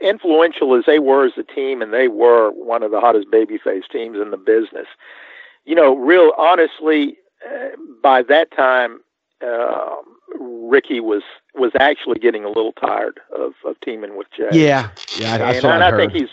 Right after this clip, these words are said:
Speaker 1: I think he's mentioned that as well on a few occasions.
Speaker 2: Mm-hmm.
Speaker 1: Um, 'cause I remember he told me, he said, "I was just tired of being a babysitter," you know.
Speaker 2: <laughs> Yeah, I
Speaker 1: And,
Speaker 2: think,
Speaker 1: and
Speaker 2: I
Speaker 1: that's
Speaker 2: think
Speaker 1: how it
Speaker 2: Jay's
Speaker 1: kinda,
Speaker 2: problems
Speaker 1: you know,
Speaker 2: documented. So, yeah, I
Speaker 1: yeah,
Speaker 2: can see that.
Speaker 1: yeah, that, that's how it kinda was.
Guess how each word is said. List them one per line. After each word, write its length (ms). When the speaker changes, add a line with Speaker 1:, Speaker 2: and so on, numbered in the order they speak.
Speaker 1:
I 140
think 240
he's 180
mentioned 400
that 180
as 160
well 300
on 80
a 60
few 200
occasions. 600
Speaker 2:
Mm-hmm. 300
Speaker 1:
Um, 640
'cause 140
I 100
remember 340
he 60
told 300
me, 80
he 120
said, 200
"I 220
was 120
just 180
tired 260
of 80
being 180
a 40
babysitter," 720
you 140
know. 100
Speaker 2:
<laughs> 1040
Yeah, 320
I 60
Speaker 1:
And, 60
Speaker 2:
think, 140
Speaker 1:
and 100
Speaker 2:
I 20
Speaker 1:
that's 80
Speaker 2:
think 140
Speaker 1:
how 160
it 80
Speaker 2:
Jay's 100
Speaker 1:
kinda, 140
Speaker 2:
problems 220
Speaker 1:
you 80
know, 40
Speaker 2:
documented. 540
So, 220
yeah, 300
I 40
Speaker 1:
yeah, 180
Speaker 2:
can 20
see 120
that. 180
Speaker 1:
yeah, 360
that, 280
that's 220
how 180
it 100
kinda 320
was. 320